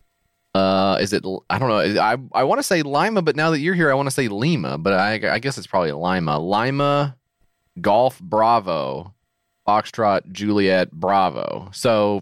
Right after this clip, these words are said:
that's all on one shirt. So if you're,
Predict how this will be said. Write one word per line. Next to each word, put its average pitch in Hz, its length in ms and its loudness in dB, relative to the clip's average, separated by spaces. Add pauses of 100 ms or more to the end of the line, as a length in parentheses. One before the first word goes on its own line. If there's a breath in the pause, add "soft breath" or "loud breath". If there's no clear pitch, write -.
(120)
that's 147 220 0
all 190 260 0
on 190 180 0
one 156 220 0
shirt. 107 500 0 (640 soft breath)
So 117 560 2
if 117 160 -4
you're, 113 160 0